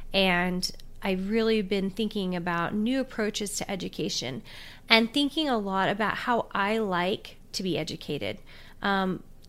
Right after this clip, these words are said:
I love podcasts. I'm so glad you're here listening to my podcast or on YouTube listening. I learn a lot on YouTube as well. Um, I'm in a mastermind 'cause I believe in community, and I, I love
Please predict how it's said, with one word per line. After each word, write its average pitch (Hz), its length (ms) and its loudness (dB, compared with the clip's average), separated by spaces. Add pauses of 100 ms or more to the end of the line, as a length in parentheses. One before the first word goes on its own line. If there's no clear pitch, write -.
(120)
I 226 120 -2
love 226 540 2
podcasts. 170 680 -2
I'm 185 160 0
so 247 200 0
glad 202 300 0
you're 202 120 0
here 190 280 -2
listening 185 360 -2
to - 120 -6
my 170 160 -2
podcast 165 800 -4
or 180 320 2
on 202 240 2
YouTube 196 680 0
listening. 185 420 -2
I 185 80 2
learn 185 240 -2
a 170 60 -4
lot 170 200 0
on 180 120 0
YouTube 175 400 -2
as 175 180 -2
well. 175 320 0 (440)
Um, 190 380 4
I'm 214 280 2
in 208 340 2
a - 100 -2
mastermind 190 720 0
'cause 196 140 -4
I 165 80 0
believe 190 360 -2
in 185 100 0
community, 226 720 2
and - 120 -2
I, 185 220 0 (140)
I 190 140 2
love 208 540 4